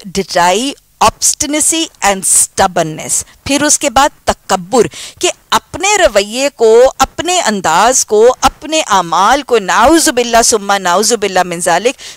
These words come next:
कुरान और हदीस के मामलात से बेहतर समझना और इस पर अमल से इनकार करना। तकब्बुर के बाद अगली वजह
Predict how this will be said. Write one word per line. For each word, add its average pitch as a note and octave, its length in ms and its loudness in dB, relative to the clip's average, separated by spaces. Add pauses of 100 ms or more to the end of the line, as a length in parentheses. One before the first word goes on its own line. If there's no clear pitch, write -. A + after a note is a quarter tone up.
(100)
कुरान G3+ 320 0
और F#3+ 140 -2
हदीस F3 560 -2
के G3+ 180 -2 (300)
मामलात F#3 460 0
से - 200 -2
बेहतर - 440 -2
समझना E3 480 -2
और F#3+ 180 0
इस B3+ 120 -2
पर F#3+ 180 -2 (120)
अमल G3+ 240 -2
से F3 260 -4
इनकार F3+ 540 -2
करना। C3+ 280 -8 (340)
तकब्बुर A3+ 480 0
के B3+ 160 -4
बाद G3 320 0 (100)
अगली A3 340 -2
वजह E3 400 0